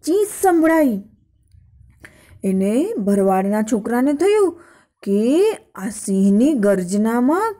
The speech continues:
કંઈક વેદના લાગે છે, એને કંઈક તકલીફ હોય એવું લાગે છે. ચાલને જરા જોઉં કે આ સિંહને શી તકલીફ છે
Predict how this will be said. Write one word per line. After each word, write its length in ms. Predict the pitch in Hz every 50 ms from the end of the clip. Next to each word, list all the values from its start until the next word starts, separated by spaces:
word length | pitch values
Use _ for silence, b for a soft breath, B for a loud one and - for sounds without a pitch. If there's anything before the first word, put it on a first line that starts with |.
| _ -
કંઈક 300 | 330 370 403 403 - 226
વેદના 720 | 185 185 196 202 196 208 202 202 277 330 403 415 415 381
લાગે 400 | 311 254 214 208 214 233 339 392
છે, 380 | 392 - 370 392 381 359 339 - b b b b b b b b b b -
એને 240 | 208 208 226 269 294
કંઈક 280 | 285 359 381 370 359 _ -
તકલીફ 580 | 233 202 214 269 277 349 381 403 381 - -
હોય 220 | 254 269 311 349 370
એવું 420 | - - 226 247 254 359 381 320
લાગે 380 | 240 202 185 190 214 277 370 392
છે. 320 | 381 359 392 370 339 320 - b b b b b b b b b b b b b b b _
ચાલને 460 | - - 214 202 220 240 294 403 440 415
જરા 360 | 403 427 427 427 427 349 233
જોઉં 400 | 240 254 254 277 320 381 381 392 - b b b b b b b b _
કે 160 | 277 294 311
આ 80 | 320 330
સિંહને 560 | 320 - - 269 247 233 240 247 277 370 415
શી 400 | 370 - - - 226 233 262 302
તકલીફ 500 | - - 349 349 - 339 381 381 349 370
છે 320 | - - 370 370 381 381